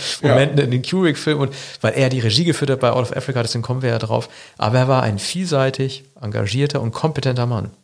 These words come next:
Speaker 1: Ja, er hat als Schauspieler begonnen, Ende der fünfziger Jahre, ging dann zum Live-Fernsehen, Anfang der sechziger Jahre, hat, äh, Fernsehfilme inszeniert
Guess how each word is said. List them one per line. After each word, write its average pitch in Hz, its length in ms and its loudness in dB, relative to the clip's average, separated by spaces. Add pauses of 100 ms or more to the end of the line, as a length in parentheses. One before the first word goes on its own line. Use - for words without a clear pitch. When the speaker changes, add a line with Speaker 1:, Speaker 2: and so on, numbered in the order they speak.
(160)
Speaker 1:
Ja, 95 120 -4
er 92 120 2
hat 90 120 0
als - 340 0
Schauspieler 98 580 2
begonnen, 87 480 0
Ende 90 260 0
der 87 120 2
fünfziger 104 500 -2
Jahre, 87 240 2
ging 87 220 0
dann 87 180 0
zum 82 420 -4 (440)
Live-Fernsehen, 90 1200 0
Anfang 87 300 -4
der 87 100 0
sechziger 87 480 0
Jahre, 87 360 2
hat, 80 200 -2
äh, 76 140 -6 (260)
Fernsehfilme 85 640 -2
inszeniert 78 640 -2